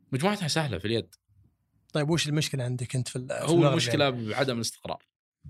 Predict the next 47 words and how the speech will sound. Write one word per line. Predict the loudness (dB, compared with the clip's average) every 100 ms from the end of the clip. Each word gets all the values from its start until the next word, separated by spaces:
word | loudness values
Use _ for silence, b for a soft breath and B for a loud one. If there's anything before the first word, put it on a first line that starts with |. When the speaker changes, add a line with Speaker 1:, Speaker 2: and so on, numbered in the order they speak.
| -20 _ _ _ _ _ _ -6
Speaker 1:
عدم | -4
استقرار | -4 -2 0 0
المنتخب، | -2 -4 -4 -4
في | -4
مشاكل | -2 0 -2 -2 -10
في | -8
منتخب | -6 -6 -6
المغرب | -4 -6 -8
في |
الوقت | -12 -14
الحالي. | -12 -8 -6 -8 -10 b b b b -4
إذا |
قدروا | 0 4 4
يحلونها، | 2 0 0 0 0
يعني | 0 -2
في | -2 -2
كلام | 0 0
إنه | 0 -2
في | -4 -6
احتمالية | -4 2 4
Speaker 2:
أتوقع | 6 4
إن | 4
Speaker 1:
جرى | 4
Speaker 2:
كندا | 2 6
Speaker 1:
صليبي. | 8 8
Speaker 2:
معه | 8 6
في | 6
نفس | 2
ال-، | 0 0 -2 -4 -8 -12 -14 -14 -16 -18 -16 -4
المجموعة. | -2 0 -2 -4 0
Speaker 1:
إيه. | 2 2
Speaker 2:
وكندا | 4 4 6
منتخب | 2 2 2
برضه | 2 2
متطور، | 2 4 2 2
يعني | -2
البعض | -2 2 2
Speaker 1:
صحيح. | 2
Speaker 2:
يشوف | 0
كندا | 2 2 2
يقول | 0 -2
في | -2
متناول | 0 2 2 4
Speaker 1:
لا، | 2
Speaker 2:
كندا. | 2
Speaker 1:
جيل، | 2 2 0
جيل، | -4 -6